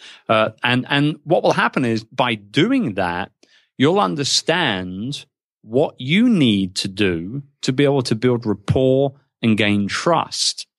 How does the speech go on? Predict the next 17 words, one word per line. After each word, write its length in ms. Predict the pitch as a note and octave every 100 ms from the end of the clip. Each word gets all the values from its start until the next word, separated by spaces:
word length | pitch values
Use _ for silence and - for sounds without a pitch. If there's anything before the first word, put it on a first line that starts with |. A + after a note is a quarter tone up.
| -
which 200 | A2 -
are 40 |
the 120 | G2+
two 260 | F#2+ - D#3
most 240 | C3 A#2
important 360 | A2 - B2+ G#2+
parts 280 | G#2 G2 -
of 80 | F2+
the 80 |
sales 400 | F#2 - C3+ G#2+
process, 720 | - - D2 - - - - - - - _
to 100 | -
be 260 | A2+ A#2 - C3
able 640 | D3 C#3+ G#2+ F2+ - A#2+ _ _ _ -
to 100 | A#2
not 180 | D#3 F3+
only 460 | D#3+ C#3+ C#3 B2+